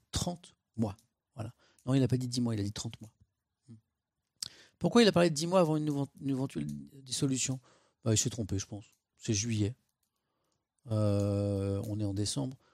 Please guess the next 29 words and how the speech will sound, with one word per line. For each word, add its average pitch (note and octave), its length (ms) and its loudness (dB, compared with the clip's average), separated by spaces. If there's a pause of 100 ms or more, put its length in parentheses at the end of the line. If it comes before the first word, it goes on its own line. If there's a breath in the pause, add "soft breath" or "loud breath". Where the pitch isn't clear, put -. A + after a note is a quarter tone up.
(100)
Janvier, G#2 320 -4
février, G#2 360 -2
mars, A2+ 300 -4
avril, A2+ 340 -4 (160)
mai, G#2+ 280 -4 (100)
juin, G#2+ 320 -4
juillet. G#2 280 -4
C'est A#2 140 2
sept - 280 0
mois. G#2+ 180 -8 (720)
C'est - 120 -10
pas A2+ 140 2
dix G#2+ 160 -2
mois. G2+ 220 -4 (1400)
Ouais. A2 160 -6 (800)
Après, F3+ 240 6
il E3+ 40 4
faut D#3 140 2
du C#3 140 -2
temps. D3+ 380 2 (560)
Il B2+ 80 -6
faut D#3 120 0
du C#3 140 -4
temps E3+ 200 2
pour C#3+ 160 2
organiser B2 500 4
des, A2 320 4
des A2 140 0
législatives. A2 720 -2